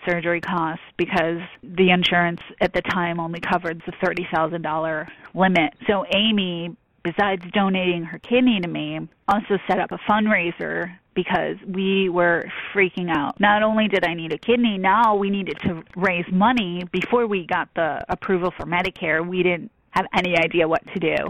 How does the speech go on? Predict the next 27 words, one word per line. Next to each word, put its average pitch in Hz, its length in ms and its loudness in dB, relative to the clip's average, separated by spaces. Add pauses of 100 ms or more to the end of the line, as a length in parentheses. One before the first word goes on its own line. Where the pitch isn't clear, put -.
(460)
So 165 540 4 (680)
we 190 240 2
got 180 240 4
in 175 120 -8
touch 180 260 -4 (160)
with 165 280 0 (800)
friends 180 260 -2
on 160 160 -6
Facebook, 165 460 -2
and 165 100 -4
they 165 120 -2
told 170 280 -4
us, 160 120 -2 (140)
"Oh, 208 340 4 (140)
go 202 260 4
visit 180 560 2 (180)
this 170 140 2 (100)
website, 165 600 0
Give 160 260 -2
Forward, 202 680 2 (180)
see 180 100 0
what 170 200 0
they 170 140 2
can 185 180 -2
do." 175 360 2
It's 160 220 -4
a 147 260 0